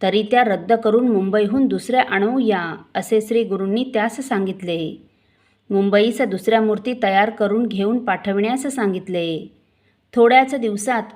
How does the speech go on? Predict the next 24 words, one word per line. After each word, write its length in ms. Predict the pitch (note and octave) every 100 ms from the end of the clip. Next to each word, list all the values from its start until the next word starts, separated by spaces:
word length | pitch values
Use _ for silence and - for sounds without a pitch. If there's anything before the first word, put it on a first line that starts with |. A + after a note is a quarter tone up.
| F#3+
राम, 440 | G3 G#3 A#3 G3+ -
सीता, 580 | - G3+ G#3 A#3 F#3+ E3
लक्ष्मण 540 | F#3 - A3 A3 A3+ -
यांच्या 320 | F#3+ F#3 A#3+
सुंदर 460 | A#3+ A3 F#3+ G3+ A#3+
मूर्ती 580 | A3 F#3 - A#3+ F3 -
पिंपळास 480 | G3 F#3+ G#3+ G#3+ A3
आल्याचे 500 | - F#3 F#3+ F#3+ B3+
समजताच 680 | B3 F3+ F3+ - A#3+ G3+ - - - - _
रामय्याने 580 | A3 G#3 A#3 A#3 A#3 C4+
श्री 200 | C#4 C#4
गुरूंशी 460 | A#3 G#3 A3 A3 C4+
प्रतिष्ठापनेविषयी 1080 | A3 F#3 A3 A3 G#3+ G#3+ A3 A3+ A3 A#3+ B3+
बोलणे 420 | G#3 F#3+ G#3+ C4
काढले. 640 | A3 F3 F#3 F3 D#3+ - - -
तेव्हा 280 | F3+ F#3 A3 G#3+
श्री 160 | A3
गुरूंनी, 580 | A3 F3+ F3+ F#3+ A3+ F3+ - - - _ -
"वैशाख 500 | G#3 G3+ B3 A#3+ B3
शुद्ध 320 | C4+ A#3 F#3 B3
पंचमी 640 | A#3+ F#3+ F#3 A3 B3 G3+ -
अभिजित 480 | E3+ F#3 F#3 A#3+ B3
मुहूर्त 440 | A#3+ F#3+ A3 A3+ B3 A#3+
फार 180 | A#3+